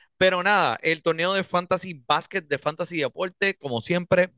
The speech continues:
bien caliente. Estamos ahí compitiendo, eh, J-, J P, la liga está bien dura. Fantasy Deporte tiene un, un, un récord bueno, pero como quiera, este, están, esta gente están empujando.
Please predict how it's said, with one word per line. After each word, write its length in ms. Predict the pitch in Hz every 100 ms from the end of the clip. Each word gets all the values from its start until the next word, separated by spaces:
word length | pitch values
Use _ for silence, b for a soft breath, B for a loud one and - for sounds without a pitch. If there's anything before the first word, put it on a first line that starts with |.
| -
bien 380 | 135 160 165 156
caliente. 560 | 143 147 175 180 -
Estamos 440 | 170 - 143 160 156
ahí 220 | 147 156
compitiendo, 920 | 165 151 147 131 147 160 156 151 143 _ _ -
eh, 260 | 131 131 117
J-, 220 | 131 117
J 160 | 120 117
P, 300 | 175 170 95 -
la 180 | 127 123
liga 180 | 123
está 240 | 139 147 151 147
bien 240 | 147 151
dura. 300 | 151 165 143
Fantasy 300 | 123 117 123
Deporte 340 | 143 147 151 143
tiene 380 | 143 151 151
un, 300 | 147 143 143 -
un, 160 | 131 139
un 140 | 139
récord 340 | 147 143 151
bueno, 400 | 120 139 165 151 117
pero 280 | 117 107
como 240 | - 101 95
quiera, 500 | - 147 214 127 - _ _ -
este, 640 | 120 104 120 110 101 95
están, 420 | 92 110 120 180
esta 280 | 151 - 160
gente 180 | 190 190
están 380 | - 151 202 196
empujando. 720 | 151 - 110 135 202 208 185